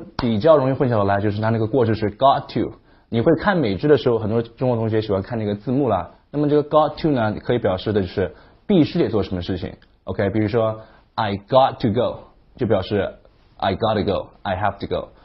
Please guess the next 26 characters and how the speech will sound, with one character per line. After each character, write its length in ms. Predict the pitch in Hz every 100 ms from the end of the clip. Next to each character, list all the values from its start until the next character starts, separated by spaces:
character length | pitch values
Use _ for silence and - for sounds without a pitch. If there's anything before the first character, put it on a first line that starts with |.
| _
所 140 | -
以 20 | 151
大 100 | 185
家 60 |
你 80 | 160
要 80 | 139
看 160 | 151
到 40 | 147
那 140 | 127
个 80 | 107
got 340 | 139 143 - -
to 80 |
的 80 | 123
时 140 | 107 113
候， 60 |
它 140 | 104 151
可 160 | -
能 140 | 101 107
是 80 |
表 220 | 123 104 90
示 160 | 107
那 140 | 101 90
个 240 | 87 - -
有 200 | - 92
机 180 | 85 127
会， 260 | 131 98